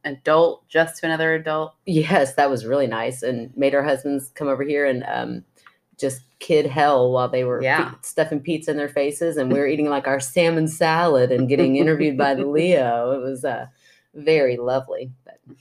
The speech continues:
Speaker 2: <laughs> yeah,
Speaker 1: Lovely. Oh
Speaker 2: lovely.
Speaker 1: my gosh, drink, everybody.
Speaker 2: <laughs> Drink. But it
Speaker 1: <laughs>
Speaker 2: was, it was great. And then, um, I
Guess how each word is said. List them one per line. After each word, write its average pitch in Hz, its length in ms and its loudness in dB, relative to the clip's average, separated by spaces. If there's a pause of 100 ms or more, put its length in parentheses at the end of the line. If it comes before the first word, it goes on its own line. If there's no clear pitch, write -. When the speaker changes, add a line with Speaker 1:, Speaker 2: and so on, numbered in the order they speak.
(160)
Speaker 2:
<laughs> - 80 -20
yeah, - 320 2
Speaker 1:
Lovely. 262 280 4
Oh 226 60 8
Speaker 2:
lovely. 185 400 2
Speaker 1:
my 135 120 2
gosh, 160 240 2
drink, 196 360 2
everybody. 170 440 2
Speaker 2:
<laughs> - 20 4
Drink. 220 340 2
But 220 640 -2
it 294 140 4
Speaker 1:
<laughs> - 0 -
Speaker 2:
was, 277 340 0
it 196 100 -4
was 202 160 -6
great. 175 340 -4
And 180 160 -4
then, 185 200 -4 (120)
um, 143 280 -10 (380)
I 165 340 2